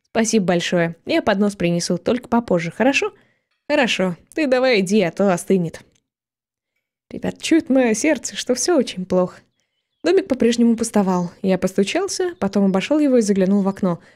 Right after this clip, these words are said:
Но внутри никого не было. Пока я ел, Мику куда-то ушла. Лены тоже не было видно.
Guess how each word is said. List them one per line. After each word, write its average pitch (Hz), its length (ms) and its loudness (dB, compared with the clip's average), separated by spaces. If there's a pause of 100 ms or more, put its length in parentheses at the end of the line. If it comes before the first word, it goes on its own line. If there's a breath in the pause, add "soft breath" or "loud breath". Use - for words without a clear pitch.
(200 soft breath)
Но 311 200 2
внутри 349 300 2
никого 277 340 2
не 185 180 4
было. 175 260 0 (280 soft breath)
Пока 196 300 2
я 196 60 4
ел, 254 280 2
Мику 285 340 -2
куда-то 247 480 -2
ушла. 254 480 -2 (360 soft breath)
Лены 196 360 2
тоже 185 360 0
не 180 100 0
было 175 220 0
видно. 170 400 -2